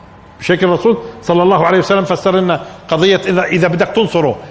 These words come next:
نصرة حقيقية بدك ترده عن الظلم. هون الدرس الآن، موسى عليه السلام الآن كونه بده يبطش، لا يعقل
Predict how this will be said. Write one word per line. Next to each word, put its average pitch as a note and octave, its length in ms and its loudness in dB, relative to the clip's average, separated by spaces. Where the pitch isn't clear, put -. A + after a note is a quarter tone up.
نصرة G3+ 340 2
حقيقية F#3 480 0
بدك G#3+ 200 0
ترده G3 280 0
عن E3+ 100 0
الظلم. B2 380 -2
هون D4 240 2
الدرس A#3 460 0
الآن، A3+ 400 2
موسى A3+ 280 2
عليه G#3+ 200 2
السلام F#3+ 420 0
الآن D3+ 300 -4
كونه C#4 280 2
بده A#3+ 280 0
يبطش، F#3 420 -2
لا D#4 320 2
يعقل E4+ 540 2